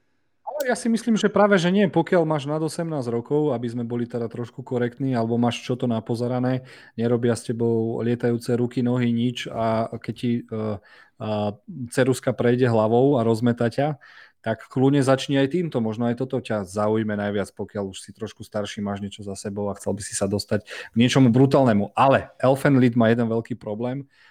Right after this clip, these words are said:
že po prvých dvoch masakrálnych dieloch sa to zmení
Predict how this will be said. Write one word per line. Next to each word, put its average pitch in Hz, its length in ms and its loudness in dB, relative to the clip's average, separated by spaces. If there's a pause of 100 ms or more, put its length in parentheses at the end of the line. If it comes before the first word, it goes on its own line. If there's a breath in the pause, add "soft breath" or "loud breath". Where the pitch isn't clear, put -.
(160 soft breath)
že 110 160 -10
po 117 480 -4
prvých 120 560 0
dvoch 113 320 2
masakrálnych 110 760 0
dieloch 107 360 -2
sa - 80 -12
to 107 160 -8
zmení 104 500 -4